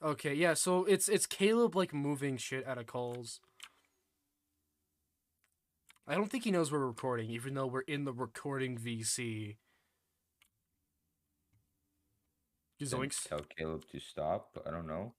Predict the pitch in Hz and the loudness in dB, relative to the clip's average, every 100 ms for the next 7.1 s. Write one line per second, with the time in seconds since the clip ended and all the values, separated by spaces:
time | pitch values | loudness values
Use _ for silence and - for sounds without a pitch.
0 | _ 170 165 151 165 170 202 202 190 185 | _ -2 0 0 -2 0 0 2 0 0
1 | 220 220 214 151 151 139 131 127 120 117 | 0 -2 -2 2 2 2 0 -2 -2 -4
2 | 117 139 143 143 139 123 - 123 120 120 | -6 -8 -4 -2 -2 -6 -4 -6 -4 -6
3 | 117 117 - 123 120 120 123 127 131 127 | -6 -6 -6 -6 -6 -6 -8 -6 -6 -6
4 | 131 120 135 127 123 127 123 123 123 131 | -8 -8 -6 -6 -6 -4 -4 -2 -4 -4
5 | 131 - - - _ _ _ _ _ _ | -8 -12 -20 -20 _ _ _ _ _ _
6 | _ _ _ - - - 131 127 135 135 | _ _ _ -2 -2 0 -2 -2 -4 -6